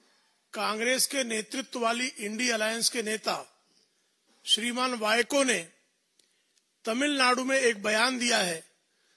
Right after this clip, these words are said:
जिसमें उन्होंने, उन्होंने कच्छ तीऊ के मुद्दे पर कहा है कि कांग्रेस ने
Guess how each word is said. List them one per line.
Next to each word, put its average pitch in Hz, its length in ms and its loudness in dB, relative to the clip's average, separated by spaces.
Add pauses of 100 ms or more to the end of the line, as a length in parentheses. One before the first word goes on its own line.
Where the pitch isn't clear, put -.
(160)
जिसमें 220 480 2
उन्होंने, 254 420 -4
उन्होंने 262 400 -2
कच्छ 262 320 -2
तीऊ 247 360 -4
के 269 180 -2
मुद्दे 233 320 2
पर 226 240 0 (880)
कहा 226 300 2
है 247 240 2
कि 285 160 -8
कांग्रेस 240 720 2
ने 285 320 0